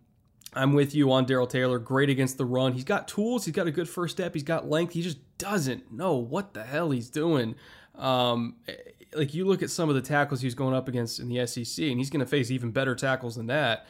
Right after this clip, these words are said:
uh, in the pros, especially in that division. Uh, you know, McGlinchey's gonna have to go against. Um,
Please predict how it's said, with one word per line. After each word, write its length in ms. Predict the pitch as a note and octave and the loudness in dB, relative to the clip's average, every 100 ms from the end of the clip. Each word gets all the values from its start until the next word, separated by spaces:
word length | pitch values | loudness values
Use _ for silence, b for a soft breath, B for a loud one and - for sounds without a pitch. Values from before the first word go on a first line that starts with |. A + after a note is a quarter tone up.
| b b b - | b b b -6
uh, 260 | A2 A2 - | -4 -2 -2
in 100 | B2+ | -2
the 60 | |
pros, 480 | A2+ - D#3 D3+ A#2 | -2 0 4 4 2
especially 400 | A#2 - D3 C#3 | -2 -4 -2 0
in 60 | B2+ | 0
that 160 | B2 | 0
division. 680 | A#2 A#2 D#3 E3+ C3+ B2 A2+ - - | -2 -2 2 4 4 2 0 -8 -8
Uh, 300 | A2 G#2+ F#2+ | -6 -4 -4
you 140 | A2+ | -6
know, 100 | A2+ | -6
McGlinchey's 640 | G#2+ A2+ A2 C3+ D#3 C3+ A#2 | -6 -8 -2 2 4 2 0
gonna 180 | B2+ A#2 | -2 -2
have 200 | A#2 - | -4 -4
to 80 | A2+ | -8
go 240 | A2 G#2 | -8 -8
against. 580 | F#2 G#2+ E2 - - - | -8 -8 -10 -10 -12 -10
Um, 540 | G#2 G2 G2 F#2+ F#2+ | -8 -8 -8 -10 -14